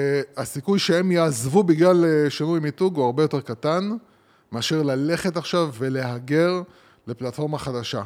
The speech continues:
בדיוק כמו שלקחת בן אדם ולהגיד לו, "בוא תעבור בנק", זה משימה אחת הקשות ביותר. להגיד לבן אדם לעבור מפלטפורמת טוויטר לטרדס, זה משימה קשה. לייצר אינגייג'מנט בפלטפורמה חדשה,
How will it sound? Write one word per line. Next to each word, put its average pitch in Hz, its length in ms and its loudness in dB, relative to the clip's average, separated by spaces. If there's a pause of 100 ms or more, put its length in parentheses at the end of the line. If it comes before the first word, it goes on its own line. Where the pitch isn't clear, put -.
בדיוק 160 320 0
כמו 165 160 -4
שלקחת 139 600 -4
בן 131 120 -4
אדם 131 360 -4 (160)
ולהגיד 113 520 -6
לו, 127 180 -2
"בוא 123 180 -2
תעבור 123 380 -4
בנק", 123 460 -6 (320)
זה 131 180 -8
משימה 139 1200 -2
אחת 147 260 -8
הקשות 151 480 -4
ביותר. 147 560 0 (840)
להגיד 123 360 0
לבן 160 160 0
אדם 165 260 -2
לעבור 143 840 2
מפלטפורמת 151 1120 0 (100)
טוויטר 156 440 0
לטרדס, 151 540 0
זה 123 260 -8
משימה 127 480 -6 (360)
קשה. 170 520 4 (380)
לייצר 151 720 2
אינגייג'מנט 151 880 2
בפלטפורמה 143 540 0
חדשה, 139 560 -2